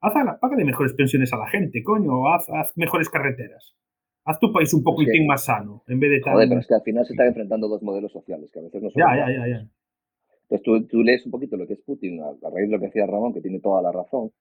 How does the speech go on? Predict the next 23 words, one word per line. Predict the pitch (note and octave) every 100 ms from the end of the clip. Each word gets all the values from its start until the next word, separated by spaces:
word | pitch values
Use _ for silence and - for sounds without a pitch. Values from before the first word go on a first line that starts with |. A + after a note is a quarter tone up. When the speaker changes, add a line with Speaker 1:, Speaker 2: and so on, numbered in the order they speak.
| _ _ -
Speaker 2:
porque | F#2+
lo | A2+
ha | A#2
dicho | D3+ G#2
públicamente, | A#2+ G2+ G2 G2 D#3 - F#2+
no | B2
de | A2
ahora, | F3 - -
hace | - A#2+
años, | F3 A2 F2+
ha |
dicho | A2+ - D3
que |
la | F#2
mayor | F2 G2+ C3+
catástrofe | C#3+ C#3+ D3+ C#3+
para | C#3+
Europa | D3 D3+ D3
fue | F#3
la | E3
caída | - F#2 E2+
del | -
muro. | - F3